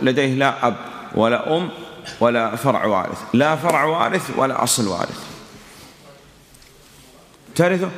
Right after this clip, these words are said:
قال: "نعم أرثه." كم ترث؟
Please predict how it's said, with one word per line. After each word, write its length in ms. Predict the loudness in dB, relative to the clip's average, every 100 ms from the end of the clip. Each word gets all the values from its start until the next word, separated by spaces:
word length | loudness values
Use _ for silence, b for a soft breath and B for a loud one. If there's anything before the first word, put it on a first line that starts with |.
| -2
قال: 140 | 0 2
"نعم 300 | 2 0 0
أرثه." 300 | -2 -2 -4 -10 -12 -16 -20 -20 -20 -20 -20 -20 -20 -16 0
كم 200 | 2 2
ترث؟ 360 | 0 0 -2